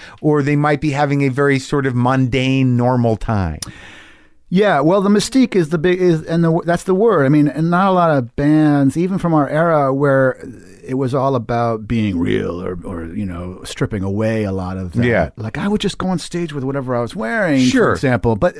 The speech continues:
Speaker 2: even bands of our era, the, where you, where it was pretentious to think otherwise, did sort of cultivate mystique, i-, i-, if, if not themselves and their publicists did,
Speaker 1: Sure.
Speaker 2: right?
Speaker 1: Well, yeah,
Speaker 2: So
Speaker 1: but just the nature of you being a band, people assume,
Speaker 2: Yeah.
Speaker 1: you know, like, y-, y-, you know, even,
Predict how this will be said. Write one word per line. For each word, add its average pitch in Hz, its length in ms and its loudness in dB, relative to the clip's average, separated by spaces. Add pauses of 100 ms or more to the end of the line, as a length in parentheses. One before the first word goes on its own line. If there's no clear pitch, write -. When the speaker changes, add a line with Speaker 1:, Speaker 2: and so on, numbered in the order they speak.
Speaker 2:
even 240 260 0
bands 202 240 0
of 160 140 -2
our 156 160 2
era, 147 560 2
the, 135 260 -4
where 147 160 -2
you, 143 260 -4 (100)
where 139 180 -6
it 131 60 -6
was 123 120 -6
pretentious 143 540 -2
to 127 120 -6
think 127 260 -4
otherwise, 165 380 2 (1000)
did 226 200 0
sort 196 160 0
of 160 80 -4
cultivate 175 400 0
mystique, 160 440 -2 (160)
i-, 170 80 0 (140)
i-, 175 220 -2 (220)
if, 143 320 -2 (160)
if 139 160 0
not 131 180 2
themselves 151 400 0
and 120 80 0
their 110 80 -2
publicists 98 680 -6
did, - 120 -8
Speaker 1:
Sure. 208 220 0
Speaker 2:
right? 107 200 -4
Speaker 1:
Well, 220 100 0
yeah, 269 160 2
Speaker 2:
So 202 40 4 (140)
Speaker 1:
but 160 80 0
just 208 220 0
the 190 60 2
nature 175 360 2
of 143 100 0
you 147 140 0
being 139 200 2
a 120 40 0
band, 139 340 0
people 120 240 0
assume, 127 640 0
Speaker 2:
Yeah. 120 360 0
Speaker 1:
you 135 120 0
know, 139 120 2
like, 131 200 2
y-, 131 60 -8
y-, 131 380 -2
you 139 160 0
know, 143 40 2
even, 170 360 2